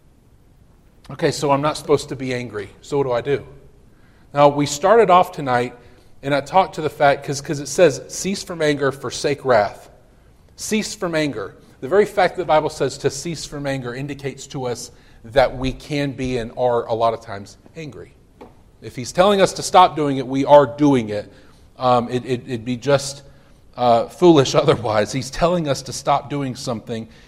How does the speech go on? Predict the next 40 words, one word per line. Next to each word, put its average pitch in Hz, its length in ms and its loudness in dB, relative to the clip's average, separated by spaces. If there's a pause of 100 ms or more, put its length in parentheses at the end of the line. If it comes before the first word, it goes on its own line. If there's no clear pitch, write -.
You 123 100 -6
can't 151 260 -4
stop - 300 2
something 123 340 -6
you 117 120 -8
haven't 113 300 -2
started. 117 440 0
So 120 440 2 (360)
when 147 180 4
it 143 100 -2
says 196 300 2
to 147 100 -6
stop 175 460 0
doing 165 240 4
it 156 160 0
or 147 100 4
to 139 160 -2
forsake, 156 640 0
to 147 80 -6
forsake 160 400 -4
is 147 100 -4
to 135 100 -8
give 143 220 0
up 151 180 0
on 151 120 0
or 123 80 -4
to 120 80 2
let 127 220 2
it - 120 -10
go, 139 240 2
to 123 80 -10
leave 123 240 -8
it 139 60 -6
alone, 131 640 2 (240)
should - 160 -14
be 135 120 -2
our 123 120 6
attitude 135 400 2
towards 117 340 -10
wrath. 123 380 0